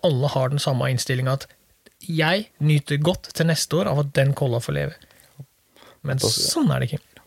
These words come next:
Speaker 2: Men allikevel, da skal vi se litt nærmere på.
Speaker 1: Det er helt korrekt.
Speaker 2: For når vi snakker nå, eh, drømmen din da,
Speaker 1: <clears throat> Ja.
Speaker 2: bestandsplansområdet.
Speaker 1: Mm.
Speaker 2: For jeg beit meg merke i en liten ting sånn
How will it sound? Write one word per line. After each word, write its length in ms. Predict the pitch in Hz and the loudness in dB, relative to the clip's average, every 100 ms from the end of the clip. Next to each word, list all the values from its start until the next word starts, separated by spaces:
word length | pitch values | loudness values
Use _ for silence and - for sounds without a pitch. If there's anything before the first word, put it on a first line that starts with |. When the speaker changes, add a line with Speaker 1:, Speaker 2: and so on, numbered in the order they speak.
| _ _ _ - - | _ _ _ -16 -4
Speaker 2:
Men 180 | 110 107 | 0 0
allikevel, 340 | 104 123 175 - _ _ - _ - | 2 2 0 -4 _ _ -20 _ -8
da 80 | - | -4
skal 140 | 107 | -2
vi 20 | |
se 120 | - 127 | 0 -2
litt 100 | - | 0
nærmere 320 | 95 90 85 | -2 -2 -2
på. 140 | 120 131 - _ | -6 -10 -14 _
Speaker 1:
Det 240 | 143 135 131 | -2 0 0
er 240 | - - | -4 -8
helt 140 | 117 - | -6 -4
korrekt. 320 | 135 - - - _ - - - - _ _ - - - - - _ _ | -6 -6 -14 -18 _ -20 -20 -20 -20 _ _ -20 -20 -20 -20 -20 _ _
Speaker 2:
For 240 | - 117 110 | -2 0 0
når 160 | 131 113 | 0 2
vi 80 | 113 - _ - | 0 -4 _ -14
snakker 400 | - 120 - 123 | -2 -2 0 -2
nå, 140 | 107 101 90 - - - _ | 0 0 -2 -10 -20 -20 _
eh, 320 | 101 95 87 87 98 - - _ _ - | -2 0 0 -2 -8 -18 -20 _ _ -16
drømmen 500 | 120 110 101 90 87 | -4 0 2 2 0
din 100 | 80 87 | 0 0
da, 60 | 82 | 2
Speaker 1:
<clears throat> 20 | |
Ja. 140 | 147 117 - | 2 2 -2
Speaker 2:
bestandsplansområdet. 1200 | 101 95 147 175 - - 71 - 73 69 71 76 - | -8 0 2 2 -2 -4 -4 -4 -4 -2 -2 -4 -2
Speaker 1:
Mm. 160 | 170 156 - - - - | 0 0 -4 -18 -20 -20
Speaker 2:
For 260 | - - 101 - | -20 -4 -4 -2
jeg 140 | 104 | -2
beit 280 | 95 101 - | 0 0 0
meg 100 | 107 | -2
merke 320 | 101 113 - 117 | -2 -4 -4 -4
i 120 | 113 | -2
en 60 | 95 | 0
liten 240 | 98 113 | -2 -2
ting 220 | 107 95 82 | -2 -2 -2
sånn 240 | 95 - | -4 -4